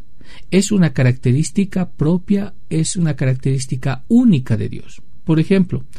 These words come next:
los cielos, la tierra, las aguas y toda la materia de los cuerpos inferiores fueron creados de la nada por Dios. Además, las almas de los seres humanos también fueron creadas de la nada por Dios, ya que son infundidas directamente por Él.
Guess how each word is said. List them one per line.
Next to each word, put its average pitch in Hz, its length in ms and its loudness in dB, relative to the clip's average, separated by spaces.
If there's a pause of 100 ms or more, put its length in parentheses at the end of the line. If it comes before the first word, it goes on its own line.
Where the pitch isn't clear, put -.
(320)
los 147 240 4
cielos, 202 420 2
la 131 320 2
tierra, 147 440 0
las 135 360 2
aguas 127 380 0
y 151 100 2
toda 190 300 2
la 165 100 2
materia 131 460 2
de 117 100 4
los 113 160 2
cuerpos 131 400 -2
inferiores 123 540 2
fueron 180 320 4
creados 139 680 0
de 113 240 2
la 110 140 2
nada 165 280 2 (120)
por 120 180 2
Dios. 175 380 0 (640)
Además, 151 500 2 (100)
las 156 460 4
almas 214 420 4
de 131 100 2
los 123 180 4
seres 135 300 0
humanos 127 440 2 (320)
también 143 500 4
fueron 175 280 4
creadas 143 600 0
de 127 140 6
la 120 120 4
nada 135 300 2
por 170 220 0
Dios, 233 340 0 (400)
ya 143 220 2
que 143 140 0
son 180 280 2
infundidas 143 960 2
directamente 139 920 2
por 107 220 -4
Él. - 200 -8